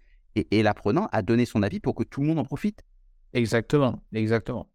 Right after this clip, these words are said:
Speaker 2: Et cela fera même plaisir aux personnes qui se soucient, euh, on parlait des questionnaires tout à l'heure, qui se soucient du taux de retour en disant : « Oui, mais les gens ne répondent pas. » Oui, mais
Speaker 1: Ah
Speaker 2: les
Speaker 1: ouais.
Speaker 2: gens ne répondent
Speaker 1: Mmh.
Speaker 2: pas parce
Speaker 1: Mmh.
Speaker 2: qu'ils ne voient pas l'intérêt de répondre. Si demain, moi,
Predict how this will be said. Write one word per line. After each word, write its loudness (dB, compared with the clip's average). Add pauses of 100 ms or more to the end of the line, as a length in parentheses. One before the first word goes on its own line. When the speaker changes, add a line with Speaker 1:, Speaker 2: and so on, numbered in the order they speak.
(160)
Speaker 2:
Et -4
cela 0
fera 4
même 4
plaisir 2
aux 2
personnes 0
qui -10
se -6
soucient, -4
euh, 0 (300)
on -4
parlait 6
des 0
questionnaires 0
tout -4
à 4
l'heure, 4
qui -16
se -2
soucient -4
du -6
taux 2
de 2
retour 0
en 2
disant : « -2
Oui, -6
mais -4
les -2
gens 4
ne 0
répondent -2
pas. » 0
Oui, -12
mais -8
Speaker 1:
Ah -4
Speaker 2:
les -2
Speaker 1:
ouais. -6
Speaker 2:
gens -2
ne 4
répondent 0
Speaker 1:
Mmh. -20
Speaker 2:
pas 4
parce -2
Speaker 1:
Mmh. -4
Speaker 2:
qu'ils -4
ne -2
voient -2
pas 4
l'intérêt 0
de -2
répondre. -4 (180)
Si -6
demain, 4
moi, 2